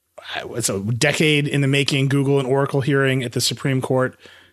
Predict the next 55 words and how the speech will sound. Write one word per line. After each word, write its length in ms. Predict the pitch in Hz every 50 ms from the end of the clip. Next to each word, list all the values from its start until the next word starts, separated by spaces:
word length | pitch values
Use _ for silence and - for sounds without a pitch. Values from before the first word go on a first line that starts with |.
| _ _ _ -
Then 360 | 151 160 165 165 165 165 165
later 240 | 180 202 226 226 220
on 100 | 208 196
the 60 | 180
show, 480 | 170 - 202 185 180 175 180 175 165 135
Dan 180 | 143 165 160
Seifert's 300 | 147 - 175 156 160 135
gonna 120 | - 160 147
join 200 | 139 156 151 151
us, 260 | 147 139 - - - - - - - - - _ _ -
uh, 260 | 117 120 120 117 117
talk 220 | 117 - - 135 -
about 200 | - 123 113 -
the 60 | -
Big 160 | 107 131 117
Apple 260 | 131 139 139 143 143
event 220 | 131 127 131 127 113
next 240 | 127 131 - - -
week. 220 | 135 127 120 -
We 80 | 120 113
had 60 | 107
a 40 | 101
bunch 220 | 120 120 117 -
of 40 | 104
reviews 280 | 107 113 123 123 117
this 160 | 117 113 - -
week. 180 | 113 110 -
Lots, 300 | 233 240 - - - -
lots 320 | 214 262 277 - - - 170
going 320 | 160 185 180 175 165 156
on. 300 | 151 147 143 143 143 139 - - - - - _ _ -
I 80 | - 165
wanna 120 | 175 165
start 300 | 160 - - 208 202 180
where 140 | 170 170 160
I 100 | 156 160
always 340 | 151 - 170 175 170 170 165
start. 420 | - - 151 147 143 135 - _ _ _ _ _ _ _ _ _ _ _ _
Should 160 | - - 147
be 60 | 139 139
unsurprising 540 | 156 156 - 147 139 165 147 139 135 135 131
to 60 | 147
everyone. 300 | 135 131 135 127 123 127
It 80 | 123 131
has 140 | 147 139
been 140 | 123 143 123
thirty 400 | 123 - - 254 262 262 220 170
weeks 480 | 131 117 101 92 - - - - - - _ _ _ _ _ _ _ _ _ _
since 220 | - - 143 123 -
the 60 | 123
president 400 | - 151 139 123 123 127 120 113
of 60 | 107
these 220 | 117 123 123 123
United 280 | - 120 113 113 110 107
States 460 | - - 120 107 107 101 - - -